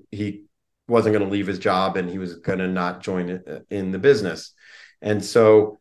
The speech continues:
my client says, "I'm moving forward anyway." And I said, "Yeah, find another partner or don't do it," 'cause he had a full-time job and he wasn't leaving. And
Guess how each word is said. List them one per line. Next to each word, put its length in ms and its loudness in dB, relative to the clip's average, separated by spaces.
my 140 2
client 440 2
says, 180 2
"I'm 160 2
moving 320 0
forward 320 0
anyway." 520 -2
And 100 -8
I 60 -8
said, 320 -12
"Yeah, 920 0
find 420 2
another 280 4
partner 460 2
or 140 2
don't 240 -2
do 200 -2
it," 100 -12
'cause 180 0
he 60 4
had 100 6
a 40 2
full-time 440 -2
job 300 0
and 100 -6
he 80 -2
wasn't 320 2
leaving. 400 -4
And 240 -6